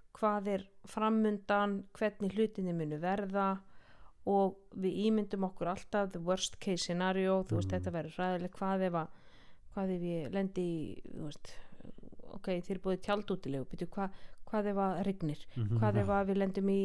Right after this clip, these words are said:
Speaker 1: í, í, í slysi á
Speaker 2: Eða
Speaker 1: leiðinni, hvað ef að
Speaker 2: Birni.
Speaker 1: springur á bílnum eða hvað ef að
Speaker 2: Björn kemur í þetta.
Speaker 1: já, ke-, kemur eitthvað, þú veist,
Speaker 2: Eru
Speaker 1: og
Speaker 2: Birnir
Speaker 1: þannig að
Speaker 2: í
Speaker 1: við
Speaker 2: Danmörku? Nei.
Speaker 1: Nei. Þannig að allt bara, ég ímyndi mér allt í versta mögulega
Speaker 2: Mhm.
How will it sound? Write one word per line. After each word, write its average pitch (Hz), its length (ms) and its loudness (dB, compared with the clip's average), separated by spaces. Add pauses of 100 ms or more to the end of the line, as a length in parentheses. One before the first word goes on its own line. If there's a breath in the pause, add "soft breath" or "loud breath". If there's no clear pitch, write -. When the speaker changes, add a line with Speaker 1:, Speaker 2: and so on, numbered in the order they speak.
Speaker 1:
í, 196 300 0
í, 196 300 -2
í 175 40 -2
slysi 202 420 0
á 185 60 0
Speaker 2:
Eða 180 60 0
Speaker 1:
leiðinni, 160 360 4
hvað - 0 -
ef - 40 4
að 202 160 6
Speaker 2:
Birni. 196 160 2
Speaker 1:
springur 214 320 2
á 196 60 -2
bílnum 170 340 0
eða 170 180 0 (380 loud breath)
hvað 208 200 0
ef 208 100 2
að 202 200 6
Speaker 2:
Björn 180 120 -2
kemur 101 200 0
í 98 140 -2
þetta. - 80 -8
Speaker 1:
já, 170 420 2
ke-, 196 280 -4
kemur 202 280 0
eitthvað, 185 300 0
þú 196 160 -4
veist, - 140 -10
Speaker 2:
Eru 151 240 2
Speaker 1:
og - 60 0
Speaker 2:
Birnir 226 100 8
Speaker 1:
þannig 240 180 10
að 233 80 8
Speaker 2:
í 262 80 10
Speaker 1:
við 226 220 6
Speaker 2:
Danmörku? - 60 -4
Nei. - 260 -8 (120)
Speaker 1:
Nei. 185 280 2 (720 loud breath)
Þannig 196 320 4
að - 40 -6 (440 loud breath)
allt - 340 6
bara, 254 320 10
ég 240 240 4
ímyndi 269 320 10
mér 254 80 6
allt 247 220 2
í 240 360 6
versta 247 400 4
mögulega 160 600 6
Speaker 2:
Mhm. 95 300 0